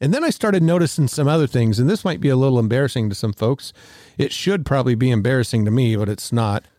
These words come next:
So I started noticing one morning, I was getting up, going through my morning routine, and I started developing a sense of jealousy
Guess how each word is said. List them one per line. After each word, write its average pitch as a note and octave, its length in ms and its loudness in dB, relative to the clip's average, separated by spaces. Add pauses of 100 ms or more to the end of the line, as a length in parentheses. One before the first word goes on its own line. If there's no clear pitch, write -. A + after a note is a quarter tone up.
(240)
So - 140 -4
I C#3 60 0
started C4+ 380 0
noticing D#3 520 0
one B2 200 2
morning, A#2 440 2
I - 100 -14
was C#3+ 120 -6
getting G3 200 -2
up, E3 140 -2
going D#3+ 200 0
through D#3 100 0
my D3 100 2
morning C3+ 300 2
routine, D3+ 480 0
and B2 100 0
I A#2+ 80 -2
started G3 600 -4 (280)
developing C#3 560 0
a A2+ 40 0
sense C#3+ 340 -2
of G2+ 160 -6
jealousy A#2+ 720 -2